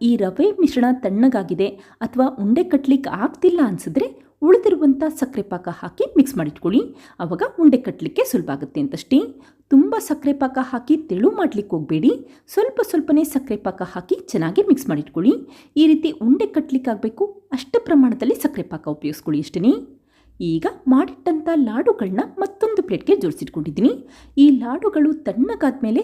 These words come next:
ಚೆನ್ನಾಗಿ ಸೆಟ್ ಆಗಿರುತ್ತೆ, ಮತ್ತೆ ಈ ಲಾಡುಗಳನ್ನ ಹದಿನೈದರಿಂದ ಇಪ್ಪತ್ತು ದಿನದ ತನಕ ಸ್ಟೋರ್ ಮಾಡ್ಕೋಬಹುದು, ಅಷ್ಟೇ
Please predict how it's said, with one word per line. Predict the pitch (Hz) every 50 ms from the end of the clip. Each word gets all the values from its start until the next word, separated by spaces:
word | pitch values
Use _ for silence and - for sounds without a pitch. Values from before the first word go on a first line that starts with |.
| - -
ಚೆನ್ನಾಗಿ | 208 180 170 190 - 392 -
ಸೆಟ್ | - - - - 143
ಆಗಿರುತ್ತೆ, | - 156 156 - - 254 330 494 - - - - _ _ - 277
ಮತ್ತೆ | 285 285 - 311 - - - 226 220
ಈ | 202 190 190
ಲಾಡುಗಳನ್ನ | 190 226 294 440 415 - 233 196 185 202 240 254 247 - -
ಹದಿನೈದರಿಂದ | 233 220 - 311 381 403 320 - 277 269 254 262 294 - - - 220 214
ಇಪ್ಪತ್ತು | - _ - 415 392 302 285
ದಿನದ | 254 254 254 -
ತನಕ | 196 190 - 392 392
ಸ್ಟೋರ್ | - 208 170 175 175
ಮಾಡ್ಕೋಬಹುದು, | 180 - - 143 170 165 - 175 226 262 - - - -
ಅಷ್ಟೇ | - _ - 480